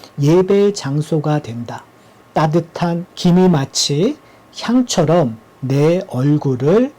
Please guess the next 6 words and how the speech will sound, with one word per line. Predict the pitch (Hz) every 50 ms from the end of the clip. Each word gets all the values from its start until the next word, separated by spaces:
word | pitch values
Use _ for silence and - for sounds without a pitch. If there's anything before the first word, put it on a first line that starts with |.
| _ _ _ _ _ -
감싼다." | - - - - 147 139 - - - - 143 147 - - - - - - - _ _ _ _ _ _ _ _ _ _ _ _ _ _ _ _ _ _ _ _ -
사랑하는 | - - - 175 175 180 175
성도 | 151 156 151 143 127 127
여러분, | 120 123 110 117 110 110 - _ _ _ _ _ _ _ _ -
우리의 | 147 151 156 185 214 220 185
일상이 | 147 135 143 147 - - - 160 143 135 131 127 117 104 104